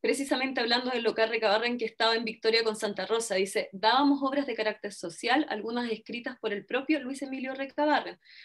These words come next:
Tuvimos primero un local en Victoria, pasado Santa Rosa, después otro en San Diego, pasado Pedro Lagos, y por último, el que más nos duró en Nataniel al llegar a Franklin. Era un don local,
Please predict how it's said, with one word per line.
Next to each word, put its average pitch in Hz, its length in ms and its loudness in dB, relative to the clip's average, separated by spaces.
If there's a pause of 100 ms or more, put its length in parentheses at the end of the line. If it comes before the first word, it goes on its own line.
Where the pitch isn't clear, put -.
(120)
Tuvimos 254 480 2
primero 226 360 0
un 262 100 -4
local 220 260 2
en 226 140 -6
Victoria, 277 580 0
pasado 262 360 -4
Santa 311 280 0
Rosa, - 420 -4 (320)
después 285 520 2
otro 226 260 2
en 247 80 -2
San 220 240 -4
Diego, 285 380 2
pasado 226 400 -4
Pedro 269 260 0
Lagos, 262 480 2
y - 80 -8
por 262 140 4
último, 302 480 6 (180)
el 226 160 6
que 226 140 2
más 254 160 2
nos 285 160 4
duró 254 320 2
en 240 100 -4
Nataniel 240 540 0
al 220 100 0
llegar 208 220 2
a 220 80 2
Franklin. 165 520 -4 (380)
Era 254 320 6
un 214 240 2
don 311 300 8
local, - 420 0